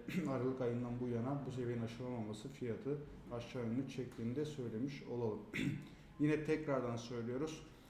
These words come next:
Evet bu fiyat bu kanal içerisinde dahil oldu ama bu kanalı net bir şekilde yukarı yönlü kırması gerekir. Kıramadığı takdirde fiyat tekrardan aşağı yönlü hareketlerin,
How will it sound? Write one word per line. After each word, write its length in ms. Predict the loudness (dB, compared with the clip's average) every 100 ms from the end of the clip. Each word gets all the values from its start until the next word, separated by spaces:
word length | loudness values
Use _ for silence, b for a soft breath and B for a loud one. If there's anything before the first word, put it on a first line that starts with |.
| B 2
Evet 360 | 2 2 0
bu 100 | 0 2
fiyat 180 | 0 0 0
bu 120 | -2
kanal 240 | 0 2 2
içerisinde 400 | 0 -2 -2 0
dahil 320 | 2 4 4
oldu 360 | 4 4 2 0 -2
ama 240 | -2 0
bu 140 | -4
kanalı 420 | -2 0 0 2 2
net 180 | 0 -4
bir 40 |
şekilde 340 | -12 -6 -2
yukarı 320 | -2 -2 -2 0
yönlü 300 | 0 -2 -2
kırması 320 | -2 -2 -4
gerekir. 360 | -4 -4 -6 -10 -6
Kıramadığı 420 | -2 0 -2 -2
takdirde 480 | -6 -4 -6 -4 -6
fiyat 380 | -2 -2 -2
tekrardan 400 | -4 -2 -2 -2
aşağı 340 | -2 -4 -2 -2
yönlü 160 | 0
hareketlerin, 800 | -2 -2 -4 -6 -6 -2 0 0